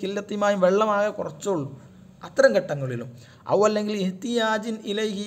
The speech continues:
വെള്ളത്തിലേക്ക് ആവശ്യമുണ്ട്. എന്താണ് അൻ-, ആവശ്യം? ഇതുപോലെ ലി നെ-, ലി അതിഷി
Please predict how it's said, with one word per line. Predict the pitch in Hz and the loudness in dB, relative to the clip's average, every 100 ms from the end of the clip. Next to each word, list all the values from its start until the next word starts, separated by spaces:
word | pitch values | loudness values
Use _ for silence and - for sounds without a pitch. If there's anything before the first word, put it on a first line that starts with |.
| 196 | -2
വെള്ളത്തിലേക്ക് | 190 202 202 202 208 202 196 | 0 -2 -4 -4 -4 -4 -2
ആവശ്യമുണ്ട്. | 208 208 - 220 208 208 202 208 214 190 - - - _ _ _ _ _ _ - | -2 -4 -6 -8 -8 -8 -4 0 2 2 -2 -8 -20 _ _ _ _ _ _ -4
എന്താണ് | 160 196 208 208 | -2 2 4 4
അൻ-, | 190 196 185 | 2 4 6
ആവശ്യം? | 196 190 202 | 6 4 -2
ഇതുപോലെ | 202 208 214 214 | 0 0 0 -2
ലി | 233 233 | -4 -4
നെ-, | 220 254 214 | -4 -4 -4
ലി | 240 196 | 0 0
അതിഷി | 190 233 - | 0 -6 -6